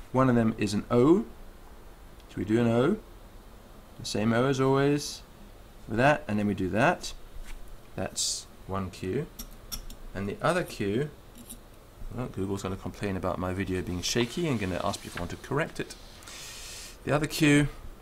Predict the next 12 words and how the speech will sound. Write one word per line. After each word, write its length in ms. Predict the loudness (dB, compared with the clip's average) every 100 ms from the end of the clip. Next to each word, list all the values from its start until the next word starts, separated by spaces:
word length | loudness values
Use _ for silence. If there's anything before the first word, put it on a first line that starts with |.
| -20 -20 -20 -20 -18 -18 -12 -4
is 160 | 0
start 420 | 4 10 10 10 8
down 280 | 10 10
here, 400 | 8 6 6 4 0 -16 -20 -20 -20 -20 -14 -8
you 100 | -8
come 260 | 0 6
up, 380 | 8 8 8 2 -18 -18 -20 -20 -20 -20 -18 -18 -4
come 240 | 0 2
down, 560 | 6 6 8 4 0 -4
loop, 340 | 2 4 4 -4 -6
and 120 | -2 0
away. 300 | 0 -4